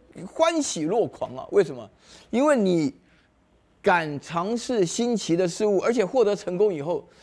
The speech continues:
你是展开了生活的新的境界，这个就叫做创意啊！你不觉得我是个很有创意的人吗？啊，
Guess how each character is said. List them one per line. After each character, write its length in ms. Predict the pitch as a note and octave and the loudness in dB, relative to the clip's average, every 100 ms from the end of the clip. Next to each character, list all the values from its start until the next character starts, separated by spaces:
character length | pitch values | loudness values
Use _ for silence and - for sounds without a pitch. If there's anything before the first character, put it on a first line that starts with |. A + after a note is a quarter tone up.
| - | -12
你 100 | - | -6
是 100 | D#3+ | -4
展 320 | F#3 G3+ D3+ C#3+ | -2 -2 -2 0
开 160 | G#3 | 2
了 100 | A#3 | 2
生 220 | F#3 A#3+ | 2 -2
活 100 | G#3 | 0
的 80 | G3+ | 0
新 380 | G3 - - D4+ | 0 -4 -2 2
的 80 | B3 | 2
境 240 | C4 G#3 | 0 -4
界， 180 | G3 F#3+ - - | -4 -6 -8 -20
这 120 | - A3 | -8 -4
个 80 | |
就 100 | A3+ | -2
叫 140 | A#3+ B3+ | 2 2
做 120 | A#3+ | 2
创 320 | - C#4+ G#3+ | -2 -4 -2
意 200 | G#3+ A#3+ | -4 -4
啊！ 100 | D3+ - _ _ _ _ _ _ - | -6 -10 _ _ _ _ _ _ -6
你 80 | F#3 | -2
不 100 | A3 | 2
觉 120 | A#3+ | 4
得 80 | A#3+ | 4
我 100 | E3+ | 2
是 120 | A#3+ | -2
个 80 | G3+ | -2
很 120 | F#3 | -2
有 120 | F#3+ | -4
创 280 | - B3 A3 | -2 -2 -2
意 120 | G#3+ | 0
的 100 | F#3+ | 0
人 140 | D#3+ | 0
吗？ 200 | E3 F3+ F3+ _ _ _ - | -2 -6 -8 _ _ _ -4
啊， 220 | D3 | -2